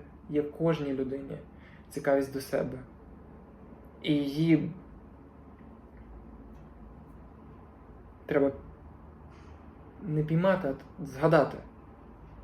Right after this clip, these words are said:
Бо з цієї цікавості якраз, яка є любов'ю до себе, і можливий розвиток в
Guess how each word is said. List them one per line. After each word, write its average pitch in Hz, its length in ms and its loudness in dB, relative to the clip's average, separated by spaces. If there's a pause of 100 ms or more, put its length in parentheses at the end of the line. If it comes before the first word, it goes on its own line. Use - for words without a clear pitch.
(760)
Бо 147 160 0
з - 80 -6
цієї 160 380 4
цікавості 180 680 4
якраз, 147 440 0 (1200)
яка 147 180 4
є 143 180 6
любов'ю 135 420 4
до 127 100 -6
себе, - 300 -8 (840)
і 147 100 0
можливий 147 580 4 (600)
розвиток 135 560 0 (1800)
в 127 300 -2